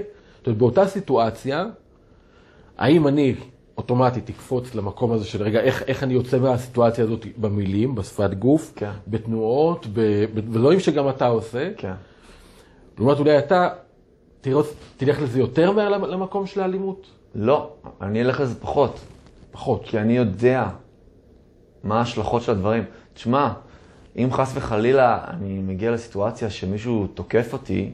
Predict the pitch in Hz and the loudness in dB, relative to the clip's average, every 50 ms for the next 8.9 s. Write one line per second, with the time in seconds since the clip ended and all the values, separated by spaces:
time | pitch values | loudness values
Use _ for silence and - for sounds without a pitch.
0 | - - - 95 90 85 92 95 - - - - - - - _ _ - - - | -14 -18 -18 -18 -14 -14 -14 -14 -14 -16 -20 -20 -20 -20 -20 _ _ -20 -14 -6
1 | 92 92 87 98 98 95 98 95 95 95 95 92 92 92 92 92 92 92 92 92 | -4 -2 0 0 2 2 0 0 0 0 0 -2 -2 -2 -2 -2 -4 -4 -6 -6
2 | 92 92 - - _ _ _ - _ _ - - - - - - - _ _ _ | -8 -12 -14 -18 _ _ _ -20 _ _ -20 -20 -20 -20 -20 -20 -20 _ _ _
3 | _ - - - - - - - - - - - - - - - 101 101 101 104 | _ -20 -20 -20 -20 -20 -20 -20 -20 -20 -20 -20 -16 -8 -4 0 2 2 4 4
4 | 110 123 135 123 107 107 101 98 - - - - - _ _ _ _ _ _ _ | 6 4 4 4 2 0 0 -2 -4 -12 -16 -18 -20 _ _ _ _ _ _ _
5 | - - _ - 131 - - - - - 135 107 90 92 95 127 135 143 147 135 | -20 -20 _ -20 -20 -14 -12 -10 -4 -2 -2 -2 -2 -2 0 0 0 2 2 0
6 | 117 113 - - 151 98 104 110 123 127 120 110 104 104 - 98 98 - - - | -2 -4 -4 -4 0 0 2 2 2 -2 -2 -4 -4 -4 -4 -6 -6 -8 -12 -18
7 | - - - - _ - _ - - - - - _ - - 120 123 - - 104 | -20 -20 -20 -20 _ -20 _ -20 -20 -20 -20 -20 _ -6 -6 -4 -2 0 0 2
8 | 107 113 117 117 113 104 98 90 98 95 98 98 98 110 117 120 120 113 | 2 4 2 2 0 0 -4 -4 -4 -4 -2 0 0 2 2 2 0 -2